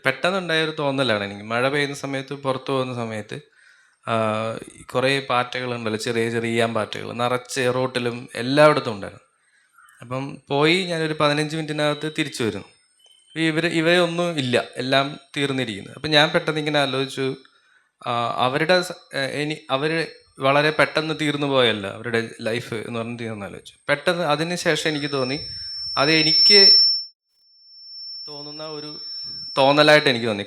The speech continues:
കാരണം അവരുടെ, അവരെ സംബന്ധിച്ചിടത്തോളം അവരുടെ മനസ്സിനകത്ത് അവരുടെ സമയം എന്ന് പറയുന്നത് പൂർണ്ണമായിരിക്കുന്നു. ആ അനുഭവവും സമയവും വളരെ പൂർണ്ണമായിരിക്കുന്നു. എന്നെ സംബന്ധിച്ചിടത്തോളം എൻ്റെ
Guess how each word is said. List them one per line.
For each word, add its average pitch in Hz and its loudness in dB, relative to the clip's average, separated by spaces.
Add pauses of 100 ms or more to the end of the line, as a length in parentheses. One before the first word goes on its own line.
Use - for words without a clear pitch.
കാരണം 139 2 (320)
അവരുടെ, 147 4 (880)
അവരെ 139 4
സംബന്ധിച്ചിടത്തോളം 165 -2 (300)
അവരുടെ 151 -2 (380)
മനസ്സിനകത്ത് 143 -2 (280)
അവരുടെ 147 0 (100)
സമയം 143 0
എന്ന് 151 -4
പറയുന്നത് 135 -4
പൂർണ്ണമായിരിക്കുന്നു. 139 0 (840)
ആ 127 0
അനുഭവവും 151 0 (100)
സമയവും 143 -2
വളരെ 143 0
പൂർണ്ണമായിരിക്കുന്നു. 113 0 (800)
എന്നെ 131 -2
സംബന്ധിച്ചിടത്തോളം 165 -2 (100)
എൻ്റെ 160 0